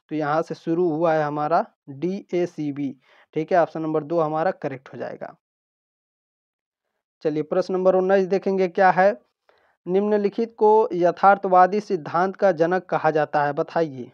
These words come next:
मार्गे-, मार्गेनथाउ को देखिए, इनका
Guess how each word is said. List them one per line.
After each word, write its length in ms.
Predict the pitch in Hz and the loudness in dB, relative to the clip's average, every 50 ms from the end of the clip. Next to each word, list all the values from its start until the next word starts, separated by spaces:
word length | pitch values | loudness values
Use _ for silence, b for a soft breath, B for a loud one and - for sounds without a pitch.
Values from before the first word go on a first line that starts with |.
| _ _ _ 160 | _ _ _ -14
मार्गे-, 600 | 160 160 170 175 175 175 170 175 180 175 - 180 | -8 -4 0 0 0 0 0 -2 -2 -2 -2 -6
मार्गेनथाउ 880 | 160 147 143 147 156 165 175 175 175 165 180 180 170 - - 160 175 185 | -6 -6 -6 -6 -2 -2 0 0 0 0 -2 -4 -4 -2 0 0 0 0
को 140 | - 190 170 | -2 -4 -4
देखिए, 280 | 175 170 - 196 196 | -4 -4 -4 -4 -4
इनका 360 | 190 180 175 - 185 185 185 | -4 -4 0 4 4 4 4